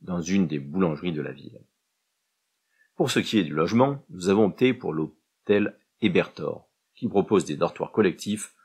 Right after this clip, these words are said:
pour vingt-cinq euros la nuit. L'établissement est tout proche du centre-ville et vous pourrez tout faire à pied depuis l'hôtel. Attention, si vous venez en voiture, il vous faudra par contre payer un supplément pour le parking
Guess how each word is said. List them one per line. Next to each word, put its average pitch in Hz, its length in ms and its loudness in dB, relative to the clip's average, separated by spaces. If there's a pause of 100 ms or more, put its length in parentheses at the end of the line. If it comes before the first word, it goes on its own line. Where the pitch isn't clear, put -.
(200)
pour 73 160 -6
vingt-cinq 95 460 2
euros 78 120 -4
la 71 80 -6
nuit. 71 220 -16 (1040)
L'établissement 110 600 4
est 80 160 -8
tout 104 140 -6
proche 95 220 0
du 82 60 -10
centre-ville 82 760 -6
et 82 60 -14
vous 82 140 -18
pourrez 82 360 -8 (100)
tout 120 140 -8
faire 107 340 4
à 78 80 -4
pied 107 220 -4
depuis 87 260 -4
l'hôtel. - 400 -4 (680)
Attention, 120 560 -2 (100)
si - 220 -6
vous 95 140 0
venez 87 120 -4
en 80 100 -6
voiture, 113 440 -4 (400)
il - 80 -2
vous 101 140 2
faudra 80 340 -2
par 85 160 0
contre 90 240 -6
payer 95 220 0
un 73 80 -8
supplément 85 460 -8
pour 117 200 2
le 95 80 0
parking 92 460 -2